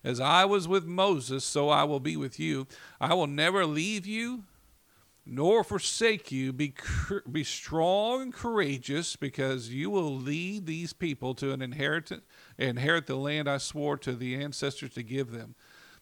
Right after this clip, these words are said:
Notice what he says in the seventh verse. He says, "Be strong and courageous. Be careful to obey all the law my, uh, my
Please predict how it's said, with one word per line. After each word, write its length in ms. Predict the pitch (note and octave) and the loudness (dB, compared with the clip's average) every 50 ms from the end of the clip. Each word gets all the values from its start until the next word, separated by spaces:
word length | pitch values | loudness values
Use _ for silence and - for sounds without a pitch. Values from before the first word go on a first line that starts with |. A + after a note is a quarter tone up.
| - | -4
Notice 240 | - E3 G#3+ G3 - | 0 0 2 2 2
what 60 | G3+ | 2
he 40 | F3 | 0
says 240 | - - F#3+ F3 D#3+ | 0 0 0 0 0
in 60 | E3 | -2
the 40 | D3 | -2
seventh 280 | - E3+ E3 E3 D#3 C3 | 0 0 0 0 0 -2
verse. 180 | C#3+ C#3+ C#3 | -2 -2 -2
He 80 | C3 C3 | -2 -4
says, 180 | C3 C#3+ C3 | -6 -6 -6
"Be 200 | A#2+ C#3 D3 C#3 | -6 -6 -6 -4
strong 1120 | - - - - - C#3+ C#3+ D3 D3+ D#3+ E3+ F#3 G#3 A#3 B3 C4+ C#4 D4 D4 C4 A3+ G#3 - _ - | -4 -6 -8 -8 -6 0 2 4 6 6 6 6 4 4 2 0 -2 -2 -4 -8 -10 -12 -12 _ -8
and 140 | D3 D#3 - | -8 -6 0
courageous. 1000 | - - - E3+ F3+ F3 F3+ F3 D#3+ C#3 A2 - B2 A2+ A#2+ - - - - - _ _ _ - - - - _ _ - | 2 2 2 4 4 4 4 4 2 0 -2 -4 -8 -6 -6 -6 -6 -6 -8 -10 _ _ _ -20 -20 -20 -20 _ _ -6
Be 80 | - C#3 | -6 -4
careful 540 | C3+ - - - D#3 F3+ G3+ G3 - G#3+ F#3+ | -4 -4 -4 -2 0 2 0 0 0 0 -2
to 60 | F3+ | -2
obey 180 | D#3 F3 F3+ F3 | 0 0 0 0
all 560 | - A2+ G#2+ A2 C#3+ D3+ D#3+ E3+ - - A3+ | 0 -2 -2 0 2 2 4 4 2 0 -2
the 100 | A3+ F3+ | -2 -4
law 320 | D#3 D#3 E3 F3+ F3 D#3+ | -2 -2 0 0 0 0
my, 140 | D#3 D#3 D3+ | 2 0 0
uh, 320 | D3 D3+ D3+ - B2+ C3 | -2 -2 -6 -6 -6 -4
my 320 | B2+ B2+ A2 C3 C3 B2 | -4 -4 -4 -4 -4 -4